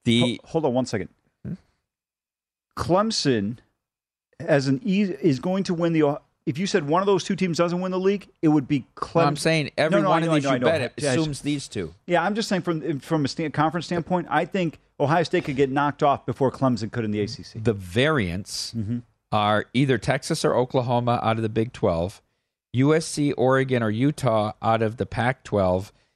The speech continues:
Speaker 1: and Alabama or Georgia out of the, uh, S E C. So for me to find the one you like the best, or two or so, let's start with, you, you believe in Alabama, right? So I can throw the Georgia ones out.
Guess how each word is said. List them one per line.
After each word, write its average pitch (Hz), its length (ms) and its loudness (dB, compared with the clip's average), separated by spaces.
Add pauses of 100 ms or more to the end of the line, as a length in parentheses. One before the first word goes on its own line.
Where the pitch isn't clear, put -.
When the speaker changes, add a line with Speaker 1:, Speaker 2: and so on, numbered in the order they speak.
(120)
Speaker 1:
and 107 160 -2
Alabama 127 720 2
or 104 200 0
Georgia 110 640 0
out 110 180 -4
of 107 140 -6
the, 95 120 -6 (180)
uh, 95 360 -6 (100)
S 117 220 -2
E 107 40 -2
C. 104 340 -2 (380)
So 135 220 0 (320)
for 151 160 2
me 147 460 -2
to 135 100 -10
find 139 300 -2
the 135 60 0
one 135 180 0
you 135 160 2
like 120 240 0
the 113 80 -2
best, 98 600 -2
or 104 120 -2
two 131 260 0
or 101 100 2
so, 90 340 0 (680)
let's 151 200 2
start 151 380 0
with, 117 380 0 (260)
you, 127 240 2
you 139 140 2
believe 127 300 2
in 113 80 -2
Alabama, 101 520 0
right? 87 240 -4
So - 140 -4
I 110 60 0
can 107 100 -6
throw 131 160 2
the 120 120 0
Georgia 107 340 -2
ones 80 260 -10
out. 76 220 -12